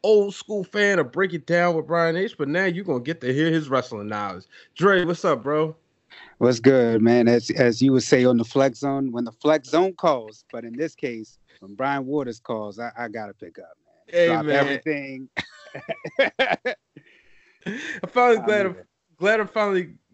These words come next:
Speaker 1: got a chance to have you on. You know, I've been trying to do this for a while. Um, you know, we've had D from the Flex Zone. Before we get into Break It Down with Brian H, the Flex Zone is back. Let the people know where they can find it.
Speaker 2: Man,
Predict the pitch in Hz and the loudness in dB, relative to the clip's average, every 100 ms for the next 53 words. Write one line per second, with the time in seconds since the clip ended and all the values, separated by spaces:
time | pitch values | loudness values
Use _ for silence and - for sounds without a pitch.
0 | 143 135 180 170 165 185 156 156 156 139 | -8 0 2 2 -2 -6 -6 -6 -6 -6
1 | 139 233 208 135 131 131 135 123 185 147 | -4 0 0 0 -4 -6 -8 -4 -2 -2
2 | 113 139 139 127 131 98 101 131 151 131 | -4 -8 -10 -12 -14 -14 -10 -2 -2 -2
3 | 107 110 - _ - 117 113 104 104 127 | -6 -14 -20 _ -8 -6 -6 -6 -6 -4
4 | 117 117 135 156 123 104 139 143 147 123 | -4 -6 -2 0 0 -2 -6 -6 -8 -10
5 | 123 127 123 127 123 113 - - - 233 | -8 -8 -6 -6 -4 -6 -10 -20 2 2
6 | 240 214 226 190 208 - 226 214 196 - | 2 0 0 0 -2 2 4 4 0 -4
7 | _ _ _ - 202 226 190 196 208 214 | _ _ _ 0 2 2 -2 0 0 -2
8 | 220 214 233 208 180 190 - - _ _ | 0 0 0 0 -2 -4 -12 -20 _ _
9 | _ _ _ _ _ 214 208 233 226 226 | _ _ _ _ _ -4 -4 -4 -6 0
10 | 226 220 226 180 233 240 220 202 240 247 | 2 2 0 -2 0 2 0 -4 -6 -4
11 | 247 208 220 208 190 190 185 180 185 160 | -6 -6 -6 -4 -2 -4 -4 -4 -2 -2
12 | 101 - _ _ _ _ _ _ _ 104 | -4 -14 _ _ _ _ _ _ _ -12
13 | 104 104 107 | -10 -10 -12